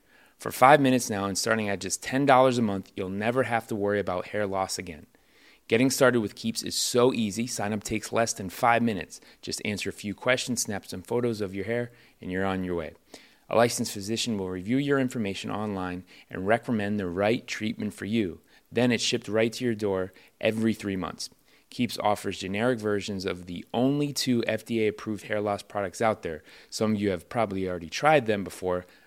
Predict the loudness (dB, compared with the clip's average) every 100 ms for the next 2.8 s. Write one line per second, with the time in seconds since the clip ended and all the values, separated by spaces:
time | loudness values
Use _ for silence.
0 | -8 -6 -2 0 0 0 0 0 -4 -8
1 | -10 -12 -12 -10 -12 -10 -2 0 0 -6
2 | -12 -10 -10 -12 -18 -20 -12 -12